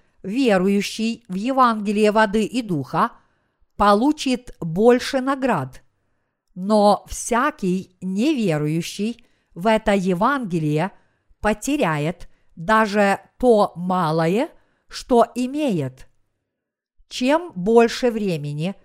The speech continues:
верующие в Евангелие воды и духа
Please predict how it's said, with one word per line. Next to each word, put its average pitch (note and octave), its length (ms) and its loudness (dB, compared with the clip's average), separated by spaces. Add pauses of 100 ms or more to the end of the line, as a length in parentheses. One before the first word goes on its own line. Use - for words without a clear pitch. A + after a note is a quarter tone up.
(220)
верующие F#3 1080 -2 (300)
в F3 100 -12
Евангелие F#3+ 840 0
воды G3 400 0
и G#3 240 -8
духа F3 640 -4